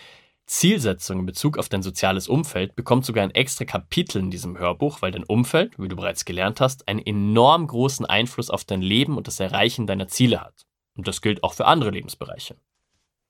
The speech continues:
Generell kannst du auch super Synergien nutzen und deine Ziele miteinander verbinden. Einerseits kannst du zum Beispiel Sport gemeinsam mit Freunden machen und somit deine sportlichen und deine sozialen Ziele kombinieren.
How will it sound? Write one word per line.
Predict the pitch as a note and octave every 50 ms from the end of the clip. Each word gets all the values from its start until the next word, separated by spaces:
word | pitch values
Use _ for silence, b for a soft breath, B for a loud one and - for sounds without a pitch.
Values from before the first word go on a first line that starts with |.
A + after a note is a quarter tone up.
| _ _ _ _ _ _ _ _ _ _ _ _ _ _ _ _ _ _ _ _ _ _ _ _ _ _ _ _ _ _ _ B B B B B B B B B B B B B B B B _ _ _ _ _ _ _ _ _ _ _
Generell | - - B2 A#2+ B2 A2+ A2 B2 D#3+
kannst | E3+ - C#3+ C3+ - -
du | -
auch | - -
super | - - - E3 D3+ - C3+
Synergien | A#2 A2 A2 G#2 G2+ G2 F#2+ G2+ B2 D3 E3 D3 B2
nutzen | - F#2 - - - - C3
und | C3 A#2 A2 -
deine | G2+ G2+ F#2+
Ziele | - - - C#3 C#3+ D3
miteinander | C3 A#2 G#2 G#2 G2 G2 G2 G2+ F#2+
verbinden. | - G#2+ F#2 G2 G#2+ G#2+ G#2 - - - _ _ _ _ _ _ _ _ _ _ _ - _
Einerseits | - G2 A#2 C#3 C3+ A2+ G#2+ - -
kannst | - G#2+ G#2+ -
du | A2
zum | G2+ - - F#2+
Beispiel | F2+ - - G2 F#2+
Sport | - - - A2 C3 C3 -
gemeinsam | - G#2+ G2 G2 G#2 G#2+ A2 G2
mit | G2 -
Freunden | - - A#2 D3+ F3+ - -
machen | G2 F#2 F2+ - - - C3+
und | - B2 -
somit | - B2+ C3 B2+ B2+
deine | A2 G#2
sportlichen | G#2 - - - A#2 D3 D3 - D#3 D3 - -
und | C3 C3
deine | C3 B2+ B2+
sozialen | B2 C3 B2 - - D3 - - D#3 C3
Ziele | - - F#2 F2+ E2+
kombinieren. | - - - - - C2+ D2 D2+ -